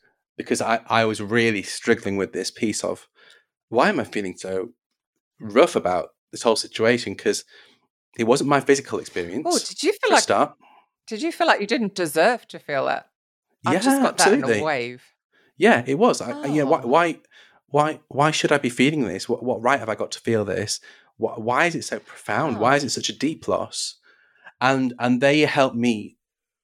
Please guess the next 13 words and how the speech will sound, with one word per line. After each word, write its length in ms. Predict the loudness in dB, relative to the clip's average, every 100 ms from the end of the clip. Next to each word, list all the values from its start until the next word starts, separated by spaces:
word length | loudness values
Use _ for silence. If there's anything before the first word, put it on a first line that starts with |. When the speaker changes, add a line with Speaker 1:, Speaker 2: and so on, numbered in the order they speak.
| -2
Speaker 1:
reframe 640 | 2 2 0 2 2 2
that 200 | 0 -2
as, 180 | -6 -8 -10 -20 _ 0
well, 120 | 0
it's 160 | 0 2
not 180 | 4
a 40 | 4
loss 340 | 2 0 0
of, 240 | -4 -6 -16 _ _ _ _
of 500 | 2 2 0 -8 -20 _ _ _
per 80 | -6
se, 640 | -2 2 2 2 -4 -14 _ _ _
of, 340 | -4 -4 -6